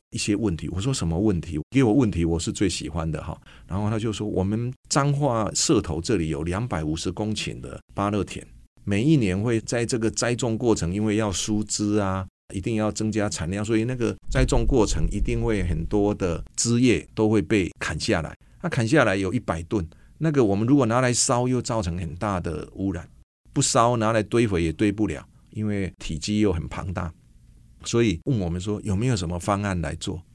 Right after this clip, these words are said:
那我们就跟他们一起合作。我们说好，我们试试看，我们就拿了很多芭乐叶回来，开始用我们的低温的萃取技术。那我们发现这个芭乐叶里面，除了以前大家说拿来煮茶喝以外，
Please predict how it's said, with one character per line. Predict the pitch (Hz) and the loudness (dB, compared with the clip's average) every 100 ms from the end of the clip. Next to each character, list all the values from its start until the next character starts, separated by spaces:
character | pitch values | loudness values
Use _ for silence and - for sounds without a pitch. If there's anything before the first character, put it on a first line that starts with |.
| - - | -20 -10
那 | 101 101 | -4 -2
我 | 85 78 | -2 -2
们 | 85 | -2
就 | 104 | -2
跟 | 92 101 | -2 -4
他 | 101 | -4
们 | 92 85 82 | -4 -6 -6
一 | - | -4
起 | - 76 | -2 -4
合 | 78 82 | -4 -4
作。 | - 87 | -2 -2
我 | 80 | -2
们 | 78 | -4
说 | 85 | -4
好， | 95 78 | -2 -2
我 | 76 | -2
们 | 85 | -2
试 | - 110 | -2 -4
试 | - - | -4 -4
看， | - 80 - - - | -6 -8 -10 -20 -20
我 | - 87 | -8 -4
们 | 90 | 0
就 | 110 | 0
拿 | 92 92 | 2 0
了 | |
很 | 87 76 | 0 -2
多 | 76 92 92 90 - | -2 2 2 0 -4
芭 | 95 92 | -2 2
乐 | 92 | 2
叶 | 87 | 0
回 | 82 80 80 | -2 -4 -6
来， | 82 - - - - | -8 -14 -20 -20 -8
开 | - | -2
始 | 95 80 | -2 -2
用 | 90 101 | -2 -2
我 | 85 73 | -2 -2
们 | 82 | -4
的 | 90 | -6
低 | - 110 107 | -2 0 2
温 | 104 104 104 | 2 2 0
的 | 87 82 | -2 -4
萃 | - 117 90 | 0 0 0
取 | - - | -2 -8
技 | - 98 | -6 -6
术。 | - - - _ _ _ | -4 -6 -10 _ _ _
那 | 151 147 | -2 0
我 | |
们 | 104 110 113 | 0 -2 0
发 | 131 | 0
现 | 131 104 - - | 0 -4 -14 -12
这 | - | -2
个 | 160 | 0
芭 | 151 160 165 | 2 4 6
乐 | 175 | 6
叶 | 156 147 | 8 6
里 | 104 107 | 4 2
面， | 135 120 | 0 0
除 | 120 | 2
了 | 135 110 | 4 4
以 | 98 | 2
前 | - 95 | -2 -2
大 | 104 123 | 0 0
家 | 120 | 0
说 | 117 113 | 0 0
拿 | 107 | 2
来 | 107 98 | 2 0
煮 | - 92 | -2 -6
茶 | 82 - 92 101 107 110 | -4 -2 0 2 2 -2
喝 | - 110 110 104 | -4 0 0 0
以 | 78 | -2
外， | 95 92 | -2 -2